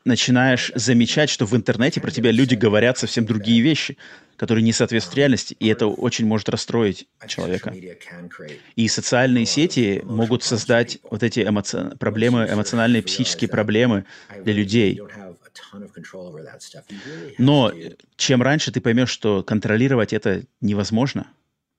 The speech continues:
Speaker 1: тебе надо просто
Speaker 2: um, say, look at anything and say, "Is there something valuable here?" Even if it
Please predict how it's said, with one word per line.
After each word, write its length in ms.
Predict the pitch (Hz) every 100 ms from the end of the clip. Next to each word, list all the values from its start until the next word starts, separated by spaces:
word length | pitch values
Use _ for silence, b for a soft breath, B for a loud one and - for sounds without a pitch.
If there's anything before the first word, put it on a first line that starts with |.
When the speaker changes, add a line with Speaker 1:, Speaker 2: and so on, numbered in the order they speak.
| _ _ _ _ _ _
Speaker 1:
тебе 240 | - 117 113
надо 160 | 107
просто 480 | - 113 - 104 98 _ -
Speaker 2:
um, 360 | - 87 80 - _ _
say, 300 | - 113 95
look 160 | 104 113
at 60 | 98
anything 360 | 117 110 80
and 80 | 87
say, 240 | - 90
"Is 160 | 101 101
there 80 | 95
something 380 | - 135 160 127
valuable 440 | 90 92 90 69 -
here?" 180 | - 95
Even 200 | 117 139
if 80 |
it 80 | 113